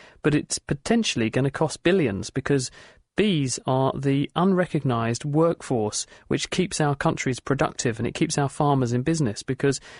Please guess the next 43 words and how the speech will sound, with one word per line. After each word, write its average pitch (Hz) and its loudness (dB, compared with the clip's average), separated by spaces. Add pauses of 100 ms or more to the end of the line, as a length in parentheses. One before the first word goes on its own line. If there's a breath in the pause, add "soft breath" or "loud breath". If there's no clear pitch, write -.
(140)
bees 175 2 (140)
literally 147 0
contribute 135 -2
billions 143 2
of 131 -2
pounds 127 0
to 123 0
the, 113 -6
certainly - 0
the 127 -2
British 180 2
economy, 107 -2
but - 0 (260 loud breath)
internationally 143 0
it's 123 -6
billions 120 0
of - -8
dollars 135 2
too. - 0 (480 loud breath)
And 139 2
the 143 2
reason 185 2
for 120 -2
that 113 -4
is 139 2
that - 0
they 151 2
pollinate 160 0
things, 110 -2 (220)
and 139 2 (320 loud breath)
it's - -6
pretty 180 0
trivial 139 2
to - -10
think, 139 -2
"Oh, 127 -2
well, 120 -2
you 117 0
just - -6
have 120 -2
some 113 -2
pollen," 127 2
but - 0